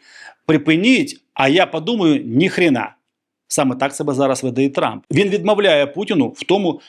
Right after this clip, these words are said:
щоб припинити підготовчі дії до поставки Україні ракет «Томагавк». І все зараз залежить від Путіна. Безумовно, Трамп в самий, е, останній момент може сказати: «Стоп!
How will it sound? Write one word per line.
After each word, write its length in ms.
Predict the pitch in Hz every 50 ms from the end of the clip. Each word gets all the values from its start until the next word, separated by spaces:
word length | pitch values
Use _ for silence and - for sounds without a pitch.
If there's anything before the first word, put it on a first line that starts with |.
| _ _
щоб 340 | _ - 175 170 165 165 170
припинити 720 | 175 170 170 170 175 165 156 147 135 131 - 131 117 - _ _
підготовчі 580 | - 156 135 170 160 - 151 135 110 - - 127
дії 300 | 117 135 175 208 208 180
до 160 | 131 135 131
поставки 600 | 127 147 143 - - 151 147 131 - - - 131
Україні 760 | - - 143 131 - 143 131 123 123 120 120 131 165 196 214 - _ _ - - - - -
ракет 380 | 120 131 131 - 139 139 143
«Томагавк». 640 | - 139 139 143 139 127 123 101 101 - - _ _ _ _ _ _
І 80 | 185 170
все 360 | 123 - - 190 233 269 240 -
зараз 300 | 143 214 220 208 185 147
залежить 420 | 147 143 143 170 170 208 - -
від 180 | 190 196 - -
Путіна. 480 | - 226 220 - - 107 104 101 - - _ _ - - - _ _ _
Безумовно, 580 | 135 170 196 220 233 208 202 165 127 120 113 -
Трамп 320 | _ 175 190 220 226 208 -
в 140 | - - -
самий, 380 | - - 190 170 151 143 139
е, 300 | 127 - - _ _ 143
останній 680 | 127 123 123 120 120 120 123 143 139 - 180 160 139 131
момент 400 | 135 160 196 247 277 262 262 - -
може 200 | 135 175 185 185
сказати: 300 | - - 202 202 - 147
«Стоп! 460 | - - - - _ 214 202 139 -